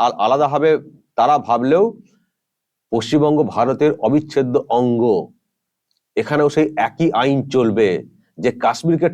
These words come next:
ঠান্ডা করে দেওয়া যেতে পারে। পশ্চিমবঙ্গে এমন বড় হনু হয়ে যায়নি ওই স-, সন্দেশখালী এলাকা, সেখানে আলাদা রুল চলবে, আলাদা, আলাদা রাজ চলবে। জঙ্গি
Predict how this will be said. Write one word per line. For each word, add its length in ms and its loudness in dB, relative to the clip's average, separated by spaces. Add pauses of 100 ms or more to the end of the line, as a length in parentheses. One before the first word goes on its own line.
ঠান্ডা 340 0
করে 180 2
দেওয়া 200 4
যেতে 220 -4
পারে। 180 2 (420)
পশ্চিমবঙ্গে 440 0 (120)
এমন 220 0
বড় 120 2 (120)
হনু 260 2
হয়ে 220 0
যায়নি 260 0 (120)
ওই 160 0
স-, 260 -8
সন্দেশখালী 560 -4
এলাকা, 240 0 (400)
সেখানে 220 -2
আলাদা 360 0
রুল 200 -2 (100)
চলবে, 200 -2 (100)
আলাদা, 200 0 (380)
আলাদা 260 0 (220)
রাজ 160 0 (160)
চলবে। 280 -6 (1300)
জঙ্গি 440 -4